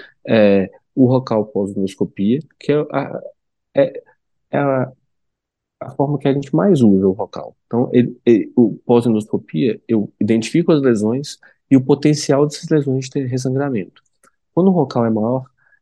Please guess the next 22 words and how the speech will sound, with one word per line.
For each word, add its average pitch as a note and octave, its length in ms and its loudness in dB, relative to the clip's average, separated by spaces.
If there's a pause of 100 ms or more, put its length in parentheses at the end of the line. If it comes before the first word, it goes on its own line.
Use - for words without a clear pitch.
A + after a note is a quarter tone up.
(140)
é, G#2+ 320 0
ou A2+ 140 2
igual G2+ 220 0
a F#2 100 -4
oito, A2+ 580 -4
a G2+ 120 -10
mortalidade, A#2 560 -4
por - 80 0
exemplo, C3 200 -2
chega C3+ 320 -4 (400)
a B2 80 -4
ma-, - 280 -4 (200)
a B2+ 60 -8
ser - 160 -6
maior B2+ 400 0
do C#3 60 -12
que C3+ 100 0
quarenta C#3 340 0 (380)
por D#3+ 180 -4
cento. - 380 -8 (380)
Então, A#2 240 -2
assim, G#2+ 400 -4